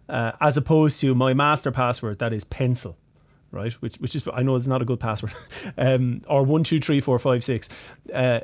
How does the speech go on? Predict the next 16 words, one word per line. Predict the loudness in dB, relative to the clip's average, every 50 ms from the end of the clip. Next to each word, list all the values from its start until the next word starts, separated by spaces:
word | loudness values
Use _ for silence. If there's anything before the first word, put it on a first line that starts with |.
| -6 _ _ _ _ _ -16 -8 -2
so | 2 2 4
the | 4 6 6
idea | 6 6 6 6 6
is | 4
that | 4 2 4
even | 4 4 4 6 6
if | 4 4 2
somebody | 2 2 4 4 4 2 2 2
does | 4 4 4 4 4 2 2
get | 2 2 2 2 2 0 -4 -10 _ _ _ _ -8
my | -2 0 2 2 2 2
password | 0 2 2 2 4 2 2 2 0 0 0 0
for | 0 -2 -2 0
Jimmy's | 2 2 2 2 2 2 2
Auto | 2 2 2 2 0
Parts, | -4 -4 -6 -8 -8 -8 -10 -12 -12 -12 -16